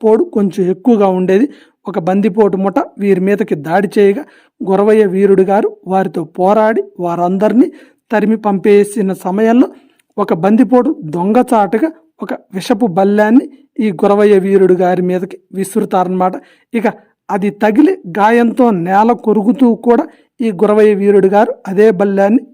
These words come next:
ఆ బందిపోటుకి విసిరేసి వారిని జయిస్తారు. తర్వాత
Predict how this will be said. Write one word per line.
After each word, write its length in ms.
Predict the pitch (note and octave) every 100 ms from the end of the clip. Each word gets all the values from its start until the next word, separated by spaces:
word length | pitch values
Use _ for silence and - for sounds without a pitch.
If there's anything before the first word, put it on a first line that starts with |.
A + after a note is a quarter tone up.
| F#3+
ఆ 60 |
బందిపోటుకి 680 | D#3+ F#3 G3 G#3+ A3 F#3+ F3+
విసిరేసి 440 | F#3 - G#3 G3+ F4+ - _ _ E4
వారిని 500 | G#3+ A3 B3+ E4 B3 - _ _ _ F3+
జయిస్తారు. 600 | G3+ A3 G#3+ G3+ F#3+ B3+ - _ _
తర్వాత 420 | G3+ G#3+ A#3 A#3